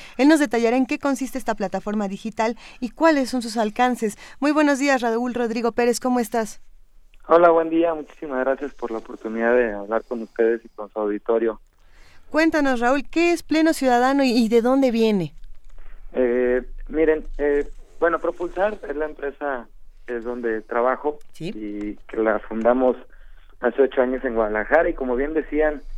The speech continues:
Speaker 2: nos dedicamos a, a la consultoría en tecnología y comunicación. Eh, ahora,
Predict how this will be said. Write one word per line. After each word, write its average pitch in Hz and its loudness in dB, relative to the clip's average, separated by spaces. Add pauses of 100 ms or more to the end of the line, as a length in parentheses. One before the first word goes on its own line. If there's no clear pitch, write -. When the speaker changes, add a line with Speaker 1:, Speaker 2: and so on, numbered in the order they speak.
(260)
Speaker 2:
nos 110 -10
dedicamos 123 -4
a, 107 -2
a - -10
la 104 -6
consultoría 120 2
en 110 -8
tecnología 120 0
y - 0
comunicación. 113 -4 (800)
Eh, 120 0 (580)
ahora, 151 -2